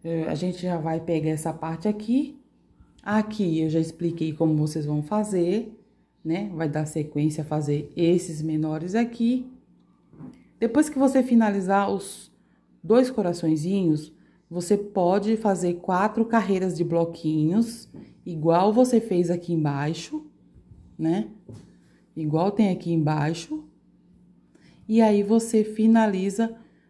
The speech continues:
o seu tapete, tá? Se você quiser maior, você vai seguir fazendo. Se você, "Ah, Jane, eu não quero o tapete, eu quero fazer a passadeira." Então, você vai seguir fazendo bloquinhos, é,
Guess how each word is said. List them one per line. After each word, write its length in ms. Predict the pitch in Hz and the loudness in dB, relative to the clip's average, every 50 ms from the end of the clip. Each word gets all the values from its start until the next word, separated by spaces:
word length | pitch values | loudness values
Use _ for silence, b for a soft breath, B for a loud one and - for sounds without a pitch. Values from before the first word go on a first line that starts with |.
| B _ - | B _ -14
o 80 | 202 | -14
seu 200 | - - 208 190 | -6 -4 -4 -4
tapete, 560 | 196 - 254 269 - - - - - - - | -2 -2 -4 -4 -4 -8 -10 -10 -10 -16 -16
tá? 420 | - - 170 185 226 254 - - - - _ | -10 -6 -4 -4 -4 -6 -8 -12 -18 -20 _
Se 120 | - 277 | -2 0
você 320 | 269 262 285 277 277 254 247 | 2 4 2 4 4 2 2
quiser 260 | 254 202 180 180 180 | 2 0 0 0 0
maior, 600 | 180 196 202 190 180 170 170 180 202 233 - B B B B B B | 0 -2 -2 -2 -2 -2 -2 -2 -4 -6 -8 B B B B B B
você 220 | _ 202 - 214 208 | _ -6 -2 -2 -2
vai 400 | 202 208 165 160 170 165 175 185 | -2 -2 -4 -2 -2 -2 -2 -2
seguir 760 | 180 - - 240 226 202 185 180 185 202 240 262 254 - - | -6 -4 -4 -2 -2 -2 -2 -2 0 2 2 0 0 -2 -10
fazendo. 880 | - - 226 220 208 185 175 175 175 170 170 175 185 202 240 254 254 B B B B B | -8 -2 2 2 2 2 2 0 2 2 2 2 2 2 2 2 0 B B B B B
Se 140 | _ - 226 | _ -4 0
você, 240 | 220 233 233 233 - | 2 2 2 0 0
"Ah, 180 | - - 233 240 | 2 4 4 4
Jane, 200 | 233 240 233 233 | 6 6 6 6
eu 60 | 233 | 6
não 100 | 233 233 | 4 4
quero 200 | 226 233 220 220 | 2 0 -2 -2
o 40 | 226 | -2
tapete, 320 | 226 233 233 196 185 180 | -2 -4 -4 -4 -6 -6
eu 60 | 190 180 | -4 -6
quero 120 | 190 190 | -6 -6
fazer 220 | - 202 190 190 | -6 -6 -6 -6
a 40 | 196 | -6
passadeira." 500 | 190 - 196 190 - 233 208 175 160 170 | -4 -6 -6 -4 -4 -4 -2 -2 -2 0
Então, 220 | 175 175 175 190 190 | -2 -2 -2 -2 -4
você 200 | 208 220 - 247 | -4 -4 -2 -2
vai 100 | 247 247 | -2 -2
seguir 380 | 247 - 269 226 214 226 233 | -2 0 0 2 2 2 2
fazendo 440 | 233 254 247 226 208 202 208 220 226 B B B B B B B _ | 2 2 0 0 0 2 2 0 0 B B B B B B B _
bloquinhos, 680 | - 226 233 233 240 - 226 208 202 220 233 226 - B B B B B B B B _ _ _ | -4 -2 -2 -2 0 0 2 4 4 4 2 2 -2 B B B B B B B B _ _ _
é, 440 | 185 185 190 185 180 170 160 160 | -4 -2 0 0 0 -2 -4 -6